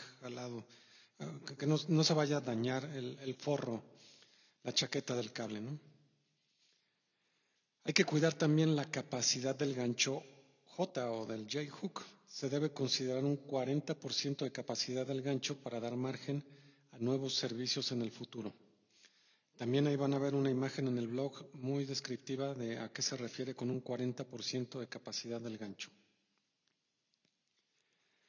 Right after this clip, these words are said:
La torsión del cable va a correr un riesgo importante al momento de esta instalación, porque si no se tiene cuidado, el cable se cuelga, se, o sea, se, se cae por su propio peso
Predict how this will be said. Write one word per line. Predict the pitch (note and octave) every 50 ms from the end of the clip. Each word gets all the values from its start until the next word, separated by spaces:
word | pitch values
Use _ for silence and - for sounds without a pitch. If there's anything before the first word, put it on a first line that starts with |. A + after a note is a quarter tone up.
| _ _ _ _
La | - C3 C3+
torsión | - - C#3+ C3 - - E3+ F3
del | F3+ F#3 F3+ F3
cable | - F3+ F3 D3 C3+ D3+ F3+ - - - - - - - - - - - - - - _ _ _ - C#3
va | D3 E3
a | E3 -
correr | E3 D#3+ D3+ D#3+ E3 E3+ E3+ - - - - -
un | D3+ D#3 D#3
riesgo | D3+ D#3 D#3 D#3 D3+ D#3
importante | D#3 D3+ D3+ C3 B2 - - D3 C#3+ C3+ B2+ - C#3+ C#3+ - - - - - - - _ _ _ _ _ _ _ - B2
al | A2+
momento | A#2 B2 B2+ C3 C3 B2+ - D3
de | C3+ C3+
esta | B2+ - - C3+
instalación, | C3+ B2+ - D3+ C#3 C#3 C3+ - - D3 D3 D#3 D3+ - - - - - _ -
porque | C#3 C3 - - C3 A#2+
si | - C3+ B2
no | B2 D3+ E3
se | - -
tiene | F#3 - - E3+ E3+ E3+
cuidado, | E3+ - C#3 C3 B2 B2+ C3+ C#3+ D3+ E3 F3 - - - - - - - _ _ _ _ _ _ _ -
el | B2+ A2+
cable | - - C#3+ C#3+ D#3 D#3
se | C#3+ - C#3 B2 - - - - - _ _
cuelga, | - - C#3+ C#3+ D3 D3 E3+ F#3+ G#3
se, | - - C#3
o | A#2+ A#2+
sea, | - - B2+
se, | B2 - C3 B2 A#2+ B2
se | - - B2+
cae | - - C#3 C#3+ D#3
por | D#3+ - - C#3+ C3
su | - C#3 C3
propio | - C#3+ D3 - D3+ D3
peso | - D#3+ D#3 D3 - E3+ F3 -